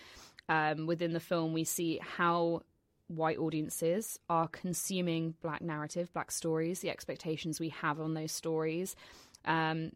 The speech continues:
the things we, I say we generally as a, as a whole, that's obviously not to say individually that's how people feel, but what we expect those stories to look like. I highly recommend the film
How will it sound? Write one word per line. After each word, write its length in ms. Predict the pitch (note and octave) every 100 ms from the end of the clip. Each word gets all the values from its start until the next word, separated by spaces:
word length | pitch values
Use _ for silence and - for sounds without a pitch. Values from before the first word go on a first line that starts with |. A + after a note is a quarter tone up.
| -
the 100 | D#3+
things 400 | - F3+ F3+ -
we, 400 | F#3+ F#3 F#3 E3 - _ _ _ _ _ _ _ _ -
I 80 | G3+
say 200 | - A3
we 300 | G3 A3 G#3
generally 460 | G#3+ G3+ G3 G3+
as 100 | A3 G3
a, 220 | E3+ -
as 100 | F3
a 80 | D#3
whole, 400 | - F3+ F#3+ B3+
that's 220 | B3 -
obviously 320 | F3 - F#3+
not 280 | F3 F3 E3+
to 100 | -
say 340 | - F3 E3+ E3
individually 520 | E3 D#3+ E3+ E3 E3
that's 180 | E3 -
how 100 | E3
people 260 | - D#3+
feel, 340 | D#3 - F3 F#3
but 160 | -
what 200 | F#3 G#3+
we 180 | F#3+ G#3+
expect 840 | E3+ - - - F#3 - - - -
those 200 | E3 D#3+
stories 500 | - E3+ D#3+ E3 -
to 100 | E3
look 340 | E3 D#3+ -
like. 440 | D#3+ D#3 D#3+ - - - - -
I 100 | -
highly 560 | E3+ - A#3 A3 A3 G#3
recommend 460 | F#3 - F3+ D#3+ D#3+
the 60 |
film 400 | - E3 E3 G#3+